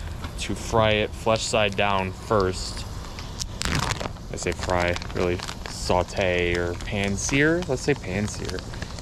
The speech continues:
That sounds better. So you're gonna pan sear. So I got these nice fillets. You got a flesh side and skin side. You wanna go flesh side first. And you're gonna see 'em shrivel up pretty quick.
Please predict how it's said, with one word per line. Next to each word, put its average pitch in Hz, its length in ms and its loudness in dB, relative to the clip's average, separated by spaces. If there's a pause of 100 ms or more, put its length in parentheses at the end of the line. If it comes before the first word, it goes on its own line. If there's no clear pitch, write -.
That - 100 -4
sounds 90 240 -4
better. 92 320 0 (480)
So - 140 0
you're 104 180 8
gonna - 100 -2
pan 120 260 4
sear. 117 340 4
So 107 180 2
I 104 60 4
got 101 200 2
these 110 140 -2
nice 110 220 0
fillets. 110 580 4 (460)
You - 60 -2
got 104 120 8
a 95 40 2
flesh 120 240 4
side 120 200 4
and 113 100 4
skin 117 260 0
side. 95 320 2 (340)
You 110 80 4
wanna 117 180 6
go 127 80 6
flesh 123 300 2
side 127 280 4
first. 143 600 2 (2500)
And 104 80 6
you're 101 140 8
gonna 110 180 6
see 127 220 6
'em 110 80 6
shrivel 110 340 6
up 110 80 6
pretty 107 220 -2
quick. 117 260 6